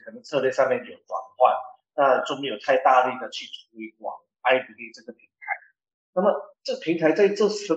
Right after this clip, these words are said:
多年里面发生了什么事情呢？它继续的默默的付出，为马来西亚的所有的屋主提供免费的平台，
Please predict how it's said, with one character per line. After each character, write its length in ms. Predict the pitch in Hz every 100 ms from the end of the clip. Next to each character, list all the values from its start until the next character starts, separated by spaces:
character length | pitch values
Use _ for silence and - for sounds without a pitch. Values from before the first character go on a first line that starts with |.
| -
多 180 | 151 131
年 160 | 147
里 80 | 127
面 100 | 147
发 120 | 135 127
生 120 | 131
了 100 | 123
什 80 | 117
么 140 | 113
事 80 | -
情 180 | _ 117
呢？ 100 | 113 - _ _
它 100 | - 180
继 140 | 220
续 200 | - 220
的 80 | 160
默 160 | 180
默 260 | 190 190 160
的 80 | 131
付 220 | - 170
出， 200 | - 170
为 140 | 170
马 180 | 160 107
来 140 | 120 131
西 220 | - 143
亚 200 | 147 143
的 80 | 113
所 300 | - 127 139
有 140 | 117
的 120 | 113 -
屋 140 | 139
主 180 | 135 113 95 _ _ _ -
提 220 | 131 127
供 340 | 165 147 151 -
免 240 | 123 101
费 340 | - 160 143 139
的 560 | 131 - - - - _
平 280 | - 117 123
台， 280 | - 101